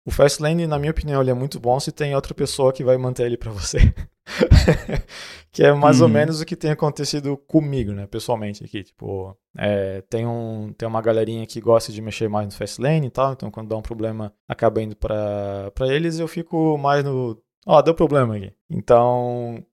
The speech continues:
Speaker 1: é, daí acaba funcionando melhor. Mas é, o, o, o Fastlane eu acho que ele tem um pouco do problema de ele faz muita coisa, é,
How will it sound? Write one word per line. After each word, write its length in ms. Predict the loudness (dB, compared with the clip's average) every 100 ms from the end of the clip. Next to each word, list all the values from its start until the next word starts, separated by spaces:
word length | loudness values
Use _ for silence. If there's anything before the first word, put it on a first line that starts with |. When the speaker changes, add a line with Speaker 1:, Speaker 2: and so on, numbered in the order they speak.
| -6
Speaker 1:
é, 640 | 2 2 2 0 -4 -6 -4
daí 120 | -2
acaba 260 | 2 0
funcionando 720 | 0 -6 -6 -4 -4 -6 -6 -10
melhor. 400 | -8 -2 -2 0
Mas 160 | 2
é, 140 | 4 4
o, 220 | 2 -6 _ -16
o, 200 | -12 -8 -6
o 40 |
Fastlane 440 | 2 2 2 -2
eu 40 | -2
acho 160 | -2
que 140 | -6 -6
ele 120 | -6
tem 220 | -4 -2
um 80 | -2
pouco 300 | -2 -2 -2
do 80 | -10
problema 480 | -8 -4 -4 -4 -8
de 120 | -8
ele 120 | -4
faz 560 | 4 4 4 -2 -8 -8
muita 400 | 0 2 2 -2
coisa, 600 | 0 4 4 2 -6 -8 _ 2
é, 280 | 4 4